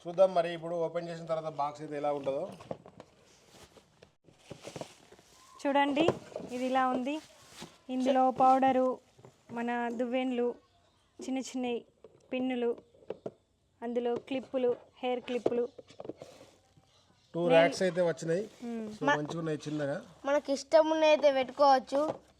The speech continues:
Speaker 3: Only
Speaker 2: స్టిక్కర్స్
Speaker 3: ఇవే
Speaker 2: కూడా
Speaker 3: అని కాదు.
Speaker 2: పెట్టుకోవచ్చురా. ఇవి బాగున్నాయి ఫ్రెండ్స్, మాకు బాగా నచ్చినాయి. అందుకనే ఒకటి కాదు, రెండు ఇచ్చినాం. ఒకటి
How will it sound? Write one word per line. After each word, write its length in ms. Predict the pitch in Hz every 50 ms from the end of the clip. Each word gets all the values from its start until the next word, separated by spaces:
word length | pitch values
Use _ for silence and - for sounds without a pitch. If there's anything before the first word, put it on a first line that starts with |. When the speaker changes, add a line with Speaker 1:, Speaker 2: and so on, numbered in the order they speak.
| _ _ - - - 233 247
Speaker 3:
Only 180 | 254 262 262
Speaker 2:
స్టిక్కర్స్ 420 | 262 254 254 247 - 302 277 247 247
Speaker 3:
ఇవే 100 | 247 269
Speaker 2:
కూడా 100 | 254 247
Speaker 3:
అని 100 | 262 269 233 240
కాదు. 180 | 233 233 233
Speaker 2:
పెట్టుకోవచ్చురా. 260 | 254 254 - 208 214 214 - - - _ _ _ _ _ _ _ _ - _ _ _ _ - _ _ - - -
ఇవి 100 | - 294 269 254
బాగున్నాయి 440 | 277 262 269 285 311 320 320 311 277
ఫ్రెండ్స్, 260 | 262 247 254 247 - - 262
మాకు 160 | 262 269 233 226 254
బాగా 220 | 240 240 254 277 311
నచ్చినాయి. 380 | 320 320 - - 285 269 254 226 - 226
అందుకనే 380 | 233 262 262 277 - 294 302 311 294 254
ఒకటి 220 | 240 277 262 269 269 254
కాదు, 160 | 247 226 220 214 226
రెండు 200 | 226 240 269 302 -
ఇచ్చినాం. 280 | - - - 220 196 214 _ _ _ _ _ _ _ _ _ _ _ _ - 226
ఒకటి 180 | 214 226 214